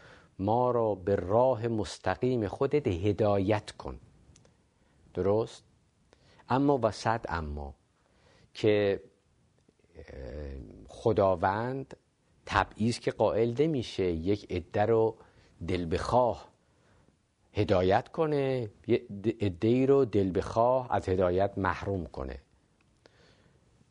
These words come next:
هدایت باری درست مثل نور آفتاب هست. آفتاب بر همگان یکسان میتابه، اما برخی این نور رو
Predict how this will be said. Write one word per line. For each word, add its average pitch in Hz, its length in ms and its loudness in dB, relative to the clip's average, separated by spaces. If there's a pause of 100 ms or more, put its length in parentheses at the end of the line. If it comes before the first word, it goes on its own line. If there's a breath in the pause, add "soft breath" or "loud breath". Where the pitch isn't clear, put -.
(340)
هدایت 113 680 2
باری 113 880 2 (100)
درست 117 460 2
مثل 123 320 0
نور 110 420 2
آفتاب 90 640 -2
هست. 71 300 -10
آفتاب 110 840 0
بر 110 160 2
همگان 110 1080 2
یکسان 165 500 2
میتابه، 107 800 2 (1000 soft breath)
اما 117 240 2
برخی 113 460 2
این 107 520 2
نور 135 280 4
رو 107 300 4